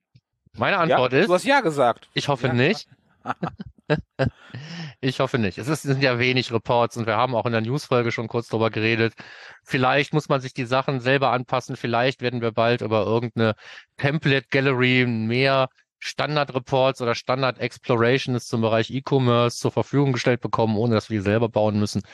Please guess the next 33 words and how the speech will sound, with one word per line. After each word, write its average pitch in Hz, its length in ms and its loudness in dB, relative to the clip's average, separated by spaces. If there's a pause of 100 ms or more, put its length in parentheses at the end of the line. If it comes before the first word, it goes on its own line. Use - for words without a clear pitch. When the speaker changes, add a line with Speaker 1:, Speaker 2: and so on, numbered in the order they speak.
(220)
Speaker 1:
Im 98 80 0
Moment 104 300 2
ist 90 80 -4
es - 80 -14
tatsächlich - 600 -8
ziemlich 90 520 -6 (280)
dürftig. - 480 -8 (220)
Speaker 2:
Ja, 160 320 2
aber 180 180 0
mal, 180 180 0
ich 190 100 -4
find 208 280 -4
ja, 185 160 6
also 170 360 0
G 160 300 -2
A 190 100 2
vier 214 300 -2
ist 185 180 2
nicht 190 240 -4
die 196 100 -4
Oberfläche. 151 520 0
Wir 147 80 0
können 185 220 -4
uns 180 120 -8
die 170 140 0
anpassen, 160 360 -2
wir 151 60 -8
können 147 120 -6
uns 143 80 -2
relativ 151 340 2
viel 147 140 -2
selber 135 340 4
bauen. 117 400 2